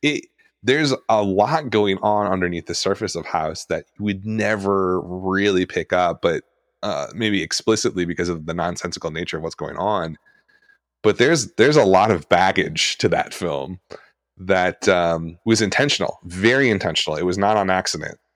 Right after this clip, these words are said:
that, you know, he basically wrote it about how the purpose of House, and he says this explicitly, is that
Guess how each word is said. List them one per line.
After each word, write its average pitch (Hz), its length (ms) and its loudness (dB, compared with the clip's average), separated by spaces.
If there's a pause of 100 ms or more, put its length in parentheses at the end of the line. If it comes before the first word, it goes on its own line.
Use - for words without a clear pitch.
(180)
that, 82 380 0 (160)
you 107 100 -6
know, 85 280 -4
he 107 160 -2
basically 92 720 0 (100)
wrote 90 300 0
it 87 100 0
about 80 300 -2
how 80 680 -4 (520)
the 113 100 4
purpose 135 380 2
of 107 140 4
House, 104 380 2
and 98 80 0
he 90 40 0
says 95 200 2
this 85 100 -2
explicitly, 90 680 -2
is 85 160 -8
that 85 300 -2